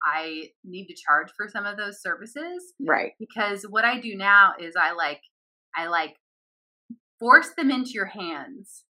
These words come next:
Speaker 2: Yeah.
Speaker 1: And what I get out of it is the satisfaction of you implementing it. And then if you don't wanna implement it, then I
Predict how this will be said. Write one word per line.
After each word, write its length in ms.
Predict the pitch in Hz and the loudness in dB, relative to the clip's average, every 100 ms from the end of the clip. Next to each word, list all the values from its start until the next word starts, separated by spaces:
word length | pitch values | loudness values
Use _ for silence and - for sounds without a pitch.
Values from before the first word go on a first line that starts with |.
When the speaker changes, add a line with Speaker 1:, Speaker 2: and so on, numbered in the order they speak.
| _ | _
Speaker 2:
Yeah. 160 | - - - _ - | -8 -8 -10 _ -10
Speaker 1:
And 360 | 220 208 202 - | -4 -2 -4 -10
what 280 | 190 226 285 | -2 2 4
I 220 | 294 262 | 4 2
get 160 | 285 247 | -2 4
out 220 | 214 247 | 4 4
of 120 | 254 | -2
it 220 | 262 262 | -6 -6
is 160 | 220 - | -14 -16
the 60 | - | -6
satisfaction 800 | 233 190 - - 196 190 - | 0 0 0 -2 -2 -2 -10
of 100 | 180 | -12
you 100 | 185 196 | -10 -10
implementing 460 | 226 180 151 156 | -10 -10 -10 -12
it. 160 | - - _ _ _ _ | -16 -20 _ _ _ _
And 100 | - | -6
then 120 | 262 679 | -4 -4
if 80 | 659 | -4
you 100 | 359 | 4
don't 140 | 523 539 440 | 4 8 6
wanna 140 | 277 - | 6 -2
implement 400 | - 466 302 208 | -2 -2 0 0
it, 220 | 202 - _ _ - | -4 -6 _ _ -2
then 100 | 302 | 8
I 160 | 392 | 8